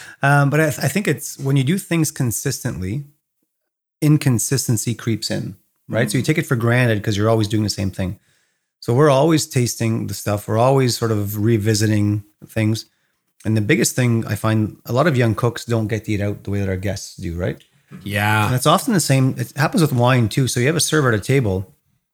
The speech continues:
Speaker 1: who oftentimes hasn't had the opportunity to drink the, the style of wine or the type of wine, uh,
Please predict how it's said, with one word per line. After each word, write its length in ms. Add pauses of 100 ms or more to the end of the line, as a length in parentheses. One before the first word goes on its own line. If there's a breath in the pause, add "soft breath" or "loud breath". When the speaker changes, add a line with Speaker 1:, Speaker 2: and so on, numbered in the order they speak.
(360)
Speaker 1:
who 460 (600)
oftentimes 760 (680)
hasn't 300
had 180
the 80
opportunity 380
to 60
drink 320 (140)
the, 540 (160)
the 140
style 420
of 80
wine 340
or 40
the 80
type 240
of 80
wine, 540 (580)
uh, 300